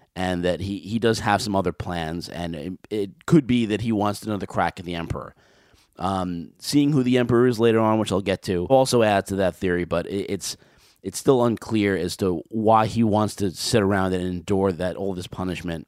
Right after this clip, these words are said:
and for what gain. Um, he, he hides it behind the, the fact that, like, well, what if Saru can't figure this out?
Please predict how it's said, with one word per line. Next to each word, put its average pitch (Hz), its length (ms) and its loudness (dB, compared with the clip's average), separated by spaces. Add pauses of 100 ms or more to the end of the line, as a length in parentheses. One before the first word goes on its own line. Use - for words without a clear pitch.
(100)
and 82 220 -12
for 92 180 -4
what 87 400 -2
gain. 80 380 -6 (200)
Um, 90 340 -2
he, 82 240 -10
he 104 100 -4
hides 98 380 0
it 90 100 -8
behind 90 400 -4
the, 85 100 -4
the 87 160 -8
fact 90 220 0
that, 98 80 -6
like, 92 180 -4
well, 107 140 4
what 113 160 4
if 120 80 -2
Saru 135 240 0
can't 147 240 -2
figure 92 220 -4
this 80 160 -8
out? 73 200 -6